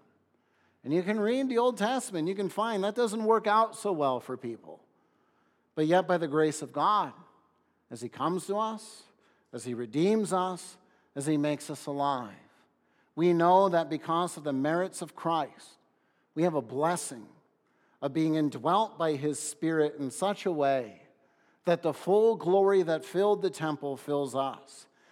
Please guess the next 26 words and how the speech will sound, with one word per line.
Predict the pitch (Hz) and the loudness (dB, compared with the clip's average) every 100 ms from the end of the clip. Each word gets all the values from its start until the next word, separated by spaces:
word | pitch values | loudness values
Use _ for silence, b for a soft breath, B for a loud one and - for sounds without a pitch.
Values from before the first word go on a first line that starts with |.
| b - | b 4
This | 156 220 220 | 8 8 6
is | 196 180 | 0 4
what | 185 | 4
orients | 180 196 190 170 156 - | 6 6 6 4 0 0
us. | 156 143 | -2 -2
This | 147 196 220 233 | 6 6 6 -2
is | 175 | -4
what | 190 190 | 0 0
empowers | 185 165 165 185 196 170 131 110 | 0 -6 -4 0 2 0 -4 -12
us. | - _ - - _ b b b b | -20 _ -20 -20 _ b b b b
And | 170 | 0
the | 180 | 0
call | - - 247 277 247 | 0 -2 2 4 4
then | 156 135 104 - - _ _ b b b | 2 -6 -8 -20 -20 _ _ b b b
is | 175 160 | 0 4
that | 185 | 6
as | 190 170 | 4 4
we | 196 | -2
die | 160 165 196 262 269 | 0 0 0 0 -2
to | - 226 | -4 -6
self | - 208 190 190 156 | -2 -2 0 0 -2
and | 190 165 | -8 -6
conform | 175 156 - 202 254 262 | -4 -6 -6 -4 -2 -2
to | 233 226 | -4 0
the | 220 | 2
Lord, | 202 214 208 156 | 4 4 2 -2